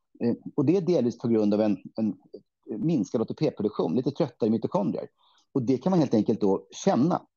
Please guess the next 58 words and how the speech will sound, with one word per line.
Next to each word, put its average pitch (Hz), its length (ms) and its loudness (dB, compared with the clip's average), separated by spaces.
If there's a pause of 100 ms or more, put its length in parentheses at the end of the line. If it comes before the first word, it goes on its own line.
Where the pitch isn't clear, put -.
(100)
Eh, 113 100 0
jag 120 240 0
kan 170 120 2
märka 160 260 0
av 107 240 0
det 92 60 -2
här 90 200 -4 (220)
när 120 120 2
jag 113 100 2
själv 135 380 2
använder 127 380 4
en 123 40 2
sån 104 140 0
här 107 60 4
lampa 107 300 2
till 175 120 0
exempel 87 360 -6
då. 65 120 -6 (300)
Jag 135 260 -2
blir 110 440 0
både 104 260 2
piggare 139 420 2
och 175 80 0
starkare 123 440 0
för - 80 0
motivation. 127 720 2 (420)
Eh, 120 140 2
min, 127 360 2
min 135 160 0
tanke 143 420 -2
blir 151 100 -2
klarare, 120 420 0
jag 123 100 -2
blir 135 140 -4
snabbare 143 440 -2
i 147 40 -4
tanken. 127 580 -2 (420)
Eh, 120 100 -2
det 117 180 -2
händer 165 220 0
väldigt 123 180 -2
mycket 143 300 -4
som - 60 -4
man 123 140 2
märker 123 320 -2
av 190 240 -4
direkt. 69 260 -8 (420)
Eh, 113 140 0
det, 151 160 0
det 156 100 2
är 170 40 2
mindre 185 380 2
effekt 120 320 -4
på 127 120 -4
yngre, 139 320 0
just 92 220 -4
de 120 200 0
bitarna. 73 320 -6